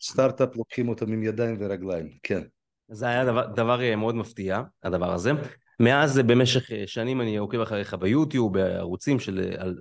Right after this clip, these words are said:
Speaker 2: המון תוכן שאתה מעלה. אה, על, אה, ראיתי לאחרונה קורסים על איך לעשות שיתופי פעולה, על איך להעסיק עובדים, ה-, עם הזברות. אה, על הרגלים, שזה אחד הד-, הדברים היפים שקראתי, שראיתי ב-, ביוטיוב, את הסדרה הזאת של ההרגלים, איך להטמיע הרגלים,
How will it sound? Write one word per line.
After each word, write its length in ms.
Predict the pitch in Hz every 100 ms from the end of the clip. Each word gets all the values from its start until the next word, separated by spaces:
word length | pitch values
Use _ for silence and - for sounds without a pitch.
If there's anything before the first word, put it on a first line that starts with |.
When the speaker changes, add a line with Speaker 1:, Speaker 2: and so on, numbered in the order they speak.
| -
Speaker 2:
המון 320 | 98 107 127 127
תוכן 280 | 123 117
שאתה 220 | 98 104 98
מעלה. 380 | 95 90 98 143 - _ _ _ _ -
אה, 460 | 95 98 95 95 95
על, 240 | 95 98
אה, 540 | 101 98 98 92 95 82
ראיתי 320 | 95 110 117
לאחרונה 360 | 104 - 110 107
קורסים 460 | 120 110 117 110
על 120 | 101
איך 220 | 101 110 117
לעשות 300 | 107 110 -
שיתופי 380 | 107 98 110
פעולה, 560 | 98 104 98 104 92 87 -
על 80 | 110
איך 140 | 104
להעסיק 340 | 110 95 113 107
עובדים, 420 | 95 107 107 92
ה-, 160 | 87
עם 140 | 92 95
הזברות. 580 | 95 113 98 95 85 - _ _ _ _ -
אה, 600 | 98 95 95 95 95 98 - - -
על 160 | 107
הרגלים, 720 | 110 104 110 113 131 98 -
שזה 340 | - 95 92 95
אחד 260 | 87 117
הד-, 180 | 113 101
הדברים 520 | 101 98 90 98 120
היפים 320 | 117 101 135 120
שקראתי, 640 | 117 - 107 117 123 123
שראיתי 440 | - 101 104 120
ב-, 160 | 101 101
ביוטיוב, 300 | 104 120 123 -
את 60 |
הסדרה 320 | - 98 107
הזאת 200 | 113 101
של 140 | - 101
ההרגלים, 500 | 92 95 107 113 101
איך 120 | 104
להטמיע 360 | 101 - 127 123
הרגלים, 520 | 113 117 110 98